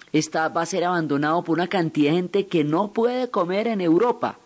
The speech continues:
Esta es la otra cara, esta es la época de los de arriba y los de abajo, y las clases sociales están diferenciadas de una manera irredimible y tajante. Esta es la otra cara de la moneda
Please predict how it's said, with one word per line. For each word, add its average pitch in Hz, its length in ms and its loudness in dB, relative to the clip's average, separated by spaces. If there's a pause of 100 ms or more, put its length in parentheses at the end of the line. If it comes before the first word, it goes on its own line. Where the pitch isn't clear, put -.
(420)
Esta 165 300 0
es 208 60 2
la 208 140 2
otra 208 300 -2
cara, 190 360 -2
esta 196 280 -2
es 214 60 2
la 226 180 0
época 226 400 -2
de 156 100 2
los 147 180 0
de 139 120 2
arriba 196 420 2
y 196 60 2
los 151 220 0
de 135 120 2
abajo, 135 420 -2 (480)
y 165 120 0
las 147 220 0
clases 185 360 -2
sociales 175 500 0
están 165 320 0
diferenciadas 170 840 0
de 175 140 2
una 170 260 0
manera 165 560 0 (320)
irredimible 202 800 2
y 185 180 2
tajante. 165 840 -2 (600)
Esta 180 360 2
es 202 220 2
la 202 140 0
otra 208 340 0
cara 196 280 0
de 180 80 0
la 147 120 -2
moneda 143 520 0